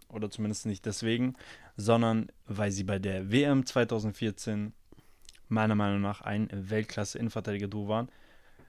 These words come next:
Und die Sprache ist von, wie du schon bereits hattest, Mats Hummels, aber nicht mit Subotic, sondern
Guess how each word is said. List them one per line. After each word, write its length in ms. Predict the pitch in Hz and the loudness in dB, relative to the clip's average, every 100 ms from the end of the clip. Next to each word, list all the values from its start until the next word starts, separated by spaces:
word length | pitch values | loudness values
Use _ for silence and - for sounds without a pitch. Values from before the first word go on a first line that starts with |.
| - - - - | -20 -20 -20 -4
Und 160 | 123 | -2
die 40 | 120 | 0
Sprache 340 | - 135 127 | 6 6 6
ist 180 | 123 117 | 0 -4
von, 380 | - 120 127 - - _ _ | 0 2 0 -2 -12 _ _
wie 360 | - 110 117 - - - | -6 -4 -4 -8 -14 -16
du 280 | 117 113 151 | -8 -4 -2
schon 240 | - 120 | -2 -2
bereits 300 | 113 107 101 | 0 0 0
hattest, 500 | 123 123 156 - - - - - - | -2 -4 -8 -12 -20 -20 -20 -20 -6
Mats 280 | 113 135 - | -2 -2 -2
Hummels, 560 | 135 131 135 - - - - - - | 0 0 -2 -8 -10 -16 -20 -20 -4
aber 200 | 110 104 | -2 2
nicht 140 | 107 101 | 0 0
mit 140 | 101 | -4
Subotic, 400 | 113 113 120 113 | -4 -4 -6 -6
sondern 380 | 117 110 104 101 | -4 -2 -2 -4